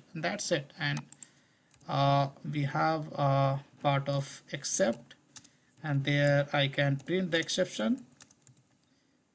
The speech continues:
right? If some exception arises, then I would like to print that one. Yeah, it's pretty simple, but here I,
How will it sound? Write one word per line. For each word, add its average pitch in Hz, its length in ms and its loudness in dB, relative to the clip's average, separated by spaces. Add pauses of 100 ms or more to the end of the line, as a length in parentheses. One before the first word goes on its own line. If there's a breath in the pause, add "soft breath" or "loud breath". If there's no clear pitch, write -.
(1300)
right? 147 320 -2
If 156 80 -6
some 151 240 -4
exception 156 360 -4
arises, 160 380 0
then 139 260 -2
I 151 140 0
would 156 80 -4
like 135 240 -2
to 147 80 -12
print 139 400 -12
that - 240 -20
one. 147 220 -12 (200)
Yeah, 185 200 2 (1400)
it's - 180 -2
pretty 185 300 4
simple, 139 420 2
but - 360 8
here 226 200 4
I, 196 180 4